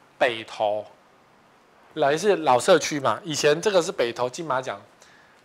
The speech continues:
戏院，我去看过这个房子，有点恐怖。好，金马奖戏院，后来中间戏院，但又是戏院结束了，所以五六楼隔成一百零三房间，不要讲恐怖啦，夜归女子回到自己社区也很恐怖啦，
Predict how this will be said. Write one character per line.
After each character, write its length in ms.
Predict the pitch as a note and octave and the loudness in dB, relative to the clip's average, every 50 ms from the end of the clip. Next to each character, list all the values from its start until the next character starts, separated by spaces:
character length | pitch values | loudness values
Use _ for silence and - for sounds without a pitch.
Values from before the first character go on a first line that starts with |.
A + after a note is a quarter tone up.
| _ _ | _ _
戏 440 | - - - - - G#3 E3+ C3 B2 | -10 -8 -6 -6 -6 -8 -10 -12 -10
院， 200 | C#3 D3 B2+ G2+ - | -6 -6 -6 -6 -6
我 60 | G#2+ | -12
去 120 | G#2+ - F3 | -12 -12 -6
看 140 | - E3+ D#3 | -6 -4 -4
过 100 | D3 C3+ | -4 -6
这 80 | D3+ | -8
个 80 | C3 A#2 | -10 -10
房 180 | - G#2 G2+ | -12 -12 -14
子， 120 | G2 G#2 A2+ | -12 -12 -12
有 40 | B2 | -12
点 120 | A#2+ A#2+ | -12 -12
恐 160 | - - A2 - _ | -14 -16 -18 -20 _
怖。 80 | - A#2+ A2+ _ _ _ _ _ - | -20 -20 -20 _ _ _ _ _ -8
好， 200 | - A#2+ G#2 - - - - - - - | -6 -6 -6 -6 -10 -20 -20 -20 -12 -6
金 420 | - - - - - - A#3+ B3+ | -4 -4 -4 -4 -4 -4 -2 2
马 180 | A#3 F#3+ F#3+ G3 | 4 6 6 6
奖 160 | F#3+ D3 C3+ | 6 4 2
戏 280 | C3 - - A3+ G3+ | 0 -4 -4 -4 -2
院， 180 | F#3+ G3 F3+ D#3 | 0 2 2 4
后 100 | D#3+ - | 6 6
来 140 | F3+ D#3 D3 | 6 6 6
中 200 | - F#3 F3 E3+ | 4 0 -2 -2
间 140 | E3+ F3 E3 | -2 -6 -6
戏 160 | - - F#3 | -6 -4 -4
院， 100 | F3+ E3 | -4 -2
但 120 | E3+ E3 | -2 -2
又 100 | D#3+ D#3+ | -2 -2
是 140 | C#3 D3+ E3 | -4 -6 -8
戏 180 | - - F#3 F3 | -8 -8 -6 -4
院 140 | E3+ D#3 | -6 -6
结 180 | C#3 B2+ A#2+ A2+ | -6 -6 -10 -10
束 200 | A2 - C#3 A2+ | -8 -10 -12 -12
了， 60 | G2+ G2 - _ _ _ _ _ _ _ _ _ - - - | -14 -16 -20 _ _ _ _ _ _ _ _ _ -20 -18 -6
所 140 | - - G#3+ | 4 4 6
以 120 | G3+ - - - - - - _ _ _ - _ | 6 4 0 -6 -20 -20 -20 _ _ _ -18 _
五 120 | - E3+ F3 | 0 4 8
六 100 | A3+ G#3+ | 8 8
楼 80 | F#3 D#3+ | 8 8
隔 120 | C#3 D3 | 4 2
成 120 | C3+ D3 D#3+ | 0 -2 -6
一 80 | - G#3 | -6 -4
百 160 | - - C3 | 0 0 0
零 160 | A#2+ B2 D#3+ | 0 0 -6
三 160 | C#3 D3+ D3 C#3+ | -2 -2 -2 -2
房 200 | - A#2 A2 A2 | -2 -6 -8 -6
间， 180 | A2+ B2+ A#2+ C3 - - _ _ _ _ _ _ _ _ _ _ _ _ _ _ _ _ _ _ | -8 -10 -10 -10 -12 -20 _ _ _ _ _ _ _ _ _ _ _ _ _ _ _ _ _ _
不 60 | - F#3+ | 2 2
要 80 | A3 | 2
讲 200 | G3 D#3 B2 B2+ C3+ - - | 2 2 -4 -6 -10 -16 -12
恐 240 | - - C3+ B2 A#2+ | -4 -2 -2 -2 -2
怖 220 | B2+ G#3 G3+ D3 C#3 | -4 -4 0 2 4
啦， 180 | A#2 G#2 G2+ - - - - - _ _ _ _ - | 2 2 0 -4 -14 -20 -20 -20 _ _ _ _ -2
夜 160 | A3+ A3+ G3 | 2 2 4
归 160 | F3 G3+ G3+ | 4 4 2
女 160 | F#3+ F3+ F3+ | 2 0 -4
子 160 | F3 D3+ D3 C3+ | -6 -6 -8 -4
回 140 | - D3 | -2 2
到 100 | D#3 E3 | 2 2
自 100 | E3 E3 | 2 2
己 80 | F#3 D3 | -4 -6
社 140 | - F3 E3 | -4 -4 -4
区 120 | C#3+ D#3+ | -2 -2
也 60 | D3 | -4
很 100 | B2 C3 | -4 -4
恐 180 | C#3+ - B2 A2+ A#2 | -6 -10 -10 -10 -10
怖 180 | C#3+ C#3+ C3 | -10 -8 -8
啦， 100 | A2+ G#2 | -8 -8